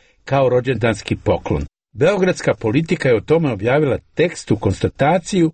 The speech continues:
citiram, „da se sve aktualne polemike i analize o početku Prvog svjetskog rata ne mogu smatrati potpunim bez uzimanja u obzir te fotografije.”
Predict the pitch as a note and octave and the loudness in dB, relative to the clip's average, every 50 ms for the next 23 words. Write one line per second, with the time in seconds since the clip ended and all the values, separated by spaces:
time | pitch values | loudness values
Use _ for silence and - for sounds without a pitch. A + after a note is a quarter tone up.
0 | _ _ - - C#3+ B2+ - - B2+ G#2+ F2+ E2 E2 F#2+ G2 _ _ - B2+ B2 | _ _ -4 -2 -2 -2 0 0 0 0 0 -2 -6 -12 -16 _ _ -2 -2 -2
1 | - - A#2+ G#2+ - - - D3+ G#3 G#3+ - - - E3+ F3+ - - - D#3 C3 | -2 -4 -6 -6 -6 -4 0 2 2 2 2 0 0 0 0 -2 -2 0 0 2
2 | A#2 A2+ A2 F#2+ - - - A2 G2+ G#2+ B2 D3+ F3+ F#3 F3+ E3+ - - D3 - | 2 0 -4 -6 -8 -8 -4 -2 0 2 2 2 2 0 -2 -2 -2 -2 -2 -2
3 | - A#2 A2+ A2+ A2 G#2+ G2+ F#2 F#2 A2+ B2 F#3 G3+ F#3 D#3+ E3 E3+ D#3 - - | -2 -4 -4 -2 -2 -2 -2 -2 0 2 2 2 2 0 2 2 2 0 0 -4
4 | _ _ _ - - G#2 G#2 - A#2 G2 - - D3+ E3 F#3 - - - C3+ G2 | _ _ _ -4 -2 -2 -2 0 -2 -4 -2 0 2 2 2 0 -2 -4 -4 -4
5 | - - D3 D#3+ D#3+ D#3+ D#3+ C#3 - - - - - C#3 D#3 D3 - - B2+ F#2+ | -2 0 0 2 2 2 2 0 0 -6 -8 -2 0 0 0 0 -2 -4 -4 -4
6 | - - A#2 D3+ E3+ - - F#3 D3+ C3+ - _ _ _ _ - A2 A2+ A2+ G#2+ | -2 0 0 0 0 0 0 -2 -2 -2 -6 _ _ _ _ -4 -2 0 2 2
7 | A#2 D3 F3+ F#3+ F3 F3 D#3 B2 - - A#2+ A2+ B2+ D3 E3+ F#3 E3+ - F#3 E3+ | 4 2 2 2 2 0 -2 -2 -2 -4 -4 -2 0 2 2 0 0 0 -2 -2
8 | - - - - - - _ - D3 F3+ F3 - - - E3+ D#3+ D#3 D3 A#2+ G#2 | -2 -4 -8 -14 -14 -8 _ 2 2 2 2 0 -4 -2 -2 0 0 0 -2 -4
9 | - _ _ - G2 F2+ A#2 D3+ F#3 D#3+ C3 - - - - - C3 D#3 D3+ E3+ | -6 _ _ -14 -6 -2 0 2 2 0 -2 -4 -10 -12 -6 -4 -2 -2 0 -2
10 | F3 E3 F#3 D#3 D3+ D3+ D3+ C#3+ A#2 G2+ G#2 G#2 A2 C3 D3+ C#3+ C3+ - D3+ C#3 | -2 0 0 0 0 0 -2 -2 -4 -4 0 2 2 2 2 0 -2 -2 -2 -2
11 | B2 G#2 - _ - B2 C3 B2+ C3 - - - - - A2 G2+ - G#2 D#2+ D#2+ | -2 -4 -10 _ 0 2 2 2 0 -2 -8 -6 -2 -2 0 0 0 0 2 2
12 | F2 E2 D#2+ - - - E2 C2+ | 2 0 0 -2 -2 -2 -2 -2